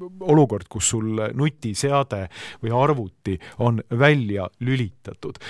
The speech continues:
Ja no see viib meid muidugi rääkima sellest, et mida siis see nutiseade ja arvuti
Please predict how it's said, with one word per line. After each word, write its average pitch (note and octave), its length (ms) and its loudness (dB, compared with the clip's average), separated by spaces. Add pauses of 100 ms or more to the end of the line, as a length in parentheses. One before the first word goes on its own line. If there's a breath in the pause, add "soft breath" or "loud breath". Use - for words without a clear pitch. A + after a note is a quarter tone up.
(240 loud breath)
Ja C3 60 0
no C#3 100 2
see F3+ 480 2
viib F#3 240 0
meid A#2 160 0
muidugi D3 340 2
rääkima A2+ 460 0
sellest, C#3+ 320 0
et G#2 100 -4
mida E3+ 300 2
siis G2+ 220 -4
see A#2 100 0
nutiseade C#3+ 880 0
ja G2 80 2
arvuti A#2 500 0